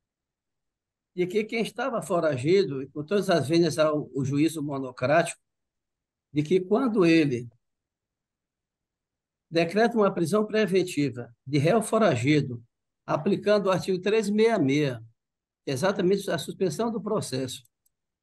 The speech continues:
e a posteriori revoga, vejamos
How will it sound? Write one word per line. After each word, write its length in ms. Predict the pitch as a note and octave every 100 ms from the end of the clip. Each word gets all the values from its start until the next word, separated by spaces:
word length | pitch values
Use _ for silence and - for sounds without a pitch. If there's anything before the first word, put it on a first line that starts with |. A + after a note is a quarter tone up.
| _ _ _ -
e 60 | E3
a 100 | F#3
posteriori 800 | A3 A3+ - A3+ G#3+ F3+ F3 D3+
revoga, 760 | D3+ B2 B2+ F3+ F3+ B2+ B2 _ _ _ _ _ _ _ _ _ _ -
vejamos 680 | C#3 G3+ E3 G3+ E3 C3